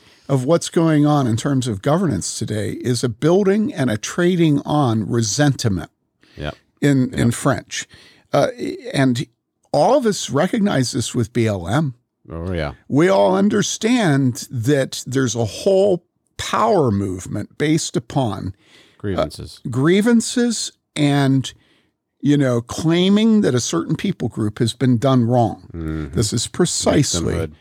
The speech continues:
Speaker 1: what
Speaker 2: Yep.
Speaker 1: the agitators are doing with conservative Reformed Christians.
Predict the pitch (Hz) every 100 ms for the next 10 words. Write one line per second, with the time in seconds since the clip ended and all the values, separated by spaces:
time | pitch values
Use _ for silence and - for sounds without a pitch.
0 | _ - 113 131 143 _ 113 - 139 123
1 | 113 101 98 - 95 98 - 104 107 107
2 | 87 95 _ _ - 110 - 120 - 131
3 | 123 110 117 120 117 101 - 98 95 -
4 | 117 - - - - -